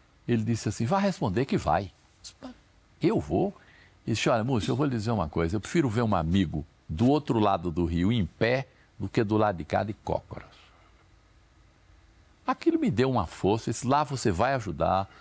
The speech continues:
tem o que fazer. Aqui na hierarquia você tá muito longe de ser o que você vai ser lá."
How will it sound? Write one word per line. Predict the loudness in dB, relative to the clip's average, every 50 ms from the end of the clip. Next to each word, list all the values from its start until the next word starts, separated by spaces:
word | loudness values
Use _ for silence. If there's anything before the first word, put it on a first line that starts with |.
| -20 -20 _ _ -8 -2
tem | 0 0 2 0
o | -2
que | -4 -4
fazer. | -2 -2 -2 -2 0 2 2 4 2 2 -2 -6 -20 -20 -20 -20 -20 _ _ _ -2
Aqui | -2 -2 -2 -4 -4 -2 0 2
na | 2 2
hierarquia | 4 4 4 4 4 2 0 -4 -6 -2 2 2
você | 2 2 0 0 0 0
tá | 0 0 0 0
muito | 0 -2 -2 0 0 2
longe | 2 4 4 2 2 0 0 0 -2 -6
de | -2 -4 -4
ser | -4 -2 0 2 4 4 4
o | 2
que | -2 -4 -2
você | 0 0 -2 2 2 2 2
vai | 2 2 0 0 0
ser | -2 0 0 0 2 2
lá." | 2 2 2 0 -2